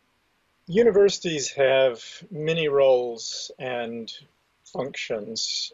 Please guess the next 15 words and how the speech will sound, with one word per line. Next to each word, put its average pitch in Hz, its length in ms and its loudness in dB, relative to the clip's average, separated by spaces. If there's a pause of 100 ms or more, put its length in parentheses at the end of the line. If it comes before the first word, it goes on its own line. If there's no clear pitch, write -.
um, 123 440 0 (800)
and 147 260 0
different 185 360 2
universities 147 720 -2
emphasize 127 880 -4
different - 600 -4 (360)
roles 117 500 -2
or, 110 360 -2
or 110 120 0
functions. 127 600 -4 (580)
There 151 240 8
are 143 60 4
some 170 300 0
universities 143 1120 0
that, 131 540 0